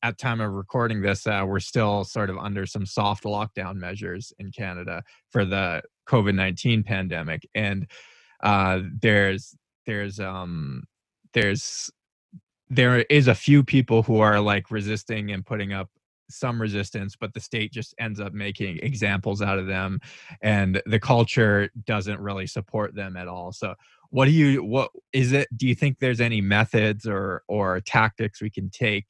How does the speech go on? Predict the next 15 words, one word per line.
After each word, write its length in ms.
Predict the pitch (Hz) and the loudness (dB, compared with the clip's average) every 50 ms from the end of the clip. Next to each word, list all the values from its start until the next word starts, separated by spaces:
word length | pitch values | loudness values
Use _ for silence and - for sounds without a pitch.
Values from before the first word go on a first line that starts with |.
| _ _ - | _ _ -12
to 440 | - - 110 101 98 95 82 - - - _ _ _ _ _ _ _ _ _ _ _ _ | -6 -4 -4 -2 -2 -4 -6 -8 -12 -16 _ _ _ _ _ _ _ _ _ _ _ _
engage 480 | - 131 120 113 104 131 123 131 123 120 | 0 0 2 2 4 4 4 4 4 2
in 100 | 123 113 | 2 0
civil 340 | 110 - 139 123 110 110 110 | 0 2 2 2 2 2 2
disobedience 920 | 101 110 104 - - 101 95 95 104 104 104 101 104 98 98 98 95 - | 2 0 0 0 -2 -4 -2 0 0 0 0 0 0 0 0 -2 -2 -2
that, 180 | - 110 95 87 - _ _ _ _ _ _ _ _ | -2 -2 -2 -2 -6 _ _ _ _ _ _ _ _
that 200 | - 104 104 107 | 0 0 2 2
doesn't 400 | 101 131 120 110 104 117 110 - | 4 4 4 4 2 0 -2 -2
put 220 | - - 135 110 - | -2 0 0 2 2
ourselves 540 | 104 104 101 - - 113 101 101 104 98 104 | 0 0 0 0 0 0 2 2 0 0 -2
in, 140 | 98 95 | -2 -2
like, 320 | 95 95 95 95 98 - - - _ _ - | -2 -2 -2 -4 -4 -4 -8 -12 _ _ -10
significant 760 | - - 123 104 110 110 107 - 107 - - 98 98 85 - - - | -6 -4 -2 0 2 2 2 0 0 0 0 -2 -2 -4 -8 -14 -16
harm's 480 | - - 107 107 104 104 101 101 101 107 | -6 -2 -2 0 0 0 -2 -4 -2 -2
way? 380 | 104 101 98 98 113 127 117 | -2 0 0 0 -2 -4 -4